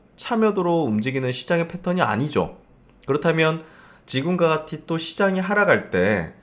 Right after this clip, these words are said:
어떤 종목에 우리가 기회로 봐야 될지는 너무나 명확합니다. 지난 팔월 초에 제가 스트리밍으로도,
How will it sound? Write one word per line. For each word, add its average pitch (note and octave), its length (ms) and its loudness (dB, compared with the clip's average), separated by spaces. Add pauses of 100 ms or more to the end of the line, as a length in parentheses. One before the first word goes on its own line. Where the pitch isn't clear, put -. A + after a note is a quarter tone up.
(260)
어떤 G#3 520 2
종목에 D3 500 0
우리가 G#2+ 420 0
기회로 C#3 460 4
봐야 F#2+ 240 2
될지는 F2+ 720 -4
너무나 D#3 400 4
명확합니다. F#2+ 640 -2
지난 C3 260 -2
팔월 G#3 360 2
초에 E3+ 300 4
제가 B2 440 2 (480)
스트리밍으로도, D#3+ 800 0